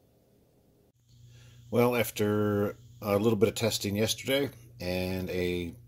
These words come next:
Outlaw Steel Challenge match today, all told, probably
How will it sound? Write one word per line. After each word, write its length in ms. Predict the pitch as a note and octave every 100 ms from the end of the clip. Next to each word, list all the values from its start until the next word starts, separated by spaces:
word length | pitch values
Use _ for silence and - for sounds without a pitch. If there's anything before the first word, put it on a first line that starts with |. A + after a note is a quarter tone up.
| -
Outlaw 400 | G#2 G2+ A#2+ A2+
Steel 240 | A2 - A2+
Challenge 380 | - G#2+ G#2+ F2
match 280 | G2+ G#2
today, 380 | - F#2 G#2+ A2 - - - - - - -
all 160 | - F2+
told, 500 | G#2 G2+ G2+ F2+ -
probably 1040 | - G2+ A2 F#2+ G#2 G#2 G#2 G#2+ G#2 F#2+